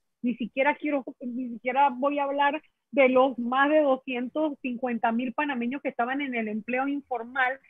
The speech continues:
y que ahora están en pobreza, porque lo que vendían por ahí o lo que hacían, que ellos se llamaban emprendedores y no todos lo eran, pero cuando tú le preguntabas, "¿Y a usted qué se dedica?". "Yo soy independiente".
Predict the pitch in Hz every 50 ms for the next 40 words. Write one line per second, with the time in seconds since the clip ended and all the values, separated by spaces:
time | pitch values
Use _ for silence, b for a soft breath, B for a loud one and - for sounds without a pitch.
0 | b b b 269 226 - 247 233 240 269 254 - - 262 262 277 277 240 - 214
1 | 202 208 254 294 311 302 - 262 214 180 226 220 196 233 226 - _ _ _ _
2 | - 233 247 233 - 247 226 226 226 220 220 220 247 262 285 294 294 - 285 254
3 | 226 214 220 254 302 320 285 254 226 214 - 220 196 - - 277 285 277 233 233
4 | 226 240 269 269 - 247 233 214 202 208 226 247 269 277 254 226 - 220 214 214
5 | 208 208 226 262 285 285 269 247 233 220 226 220 - 269 269 277 247 220 226 262
6 | 311 294 240 190 - _ _ _ _ _ - - 240 233 226 226 220 196 - 269
7 | 302 302 285 240 220 202 262 277 294 269 226 - - 233 - 294 285 - 320 294
8 | 269 320 320 - 240 233 240 233 - 302 302 294 294 - - 226 233 247 302 302
9 | 247 208 185 196 180